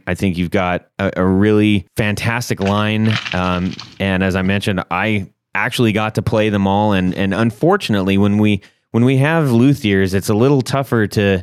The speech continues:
you know, when we have pedal, pedal builders, they typically will send us their pedals so we can try 'em out and everything.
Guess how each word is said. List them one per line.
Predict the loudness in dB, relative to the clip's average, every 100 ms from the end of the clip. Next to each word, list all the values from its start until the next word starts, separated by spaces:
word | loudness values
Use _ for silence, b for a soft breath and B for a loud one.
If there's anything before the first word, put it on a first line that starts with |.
| B
you | -2
know, | 0
when | 2 2
we | 2
have | 2 2
pedal, | 4 2
pedal | 0 0 0 2
builders, | 2 2 0
they | 0
typically | 0 0 0 2 2
will | 2
send | 0 0
us | 0 -2
their | -4
pedals | 0 2 0
so | 0
we | -2
can | -2 -4
try | -4 -2 0
'em | 0
out | 0
and | 0
everything. | 0 0 -2 -4